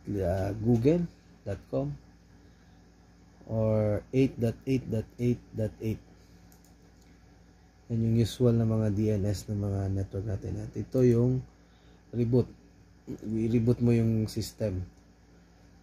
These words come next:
ng router mo. And then next, yung, mm, more settings na menu.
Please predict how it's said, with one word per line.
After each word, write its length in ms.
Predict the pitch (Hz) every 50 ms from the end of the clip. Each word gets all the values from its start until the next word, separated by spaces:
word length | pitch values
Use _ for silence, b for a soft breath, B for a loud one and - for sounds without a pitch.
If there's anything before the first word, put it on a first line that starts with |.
| - -
ng 400 | 110 110 107 107 107 107 107 104
router 400 | 98 98 101 98 - 98 95 90
mo. 160 | 90 87 87 - - b b b b b b b b b _ -
And 160 | 110 107 107
then 240 | 113 117 117 123 139
next, 400 | 143 - - - - - - - -
yung, 320 | 123 127 135 143 147 151 151 - - _ _ _ - - - - _ _ - - - - - - - - _ _ - - -
mm, 460 | 123 127 123 127 113 110 104 98 90 - - _ - - _ _ _ _ _ _ _ - _ _ _ _ - - _ - _ - - - - - - - - - -
more 240 | - 127 123 123 120
settings 560 | - - 131 120 110 - - 120 113 104 -
na 80 | 113 107
menu. 320 | 107 107 104 107 95 92